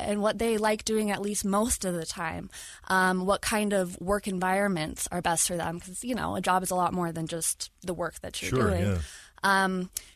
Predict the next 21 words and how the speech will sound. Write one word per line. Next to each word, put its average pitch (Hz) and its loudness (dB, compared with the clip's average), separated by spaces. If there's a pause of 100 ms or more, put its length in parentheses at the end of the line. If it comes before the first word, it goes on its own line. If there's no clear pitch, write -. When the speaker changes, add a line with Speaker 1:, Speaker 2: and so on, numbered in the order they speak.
(100)
Speaker 1:
and, 226 6
uh, 202 8
so 220 4
once 247 2
we 226 0
have 214 4
that, 190 2
that 165 -2
vision 180 0
of 190 2
where 208 4
they 202 2
wanna 185 2
be 175 -2
and 175 -2
that 180 0
vision 190 0
of 180 -4
their 170 -2
ideal 175 0
job, 160 -2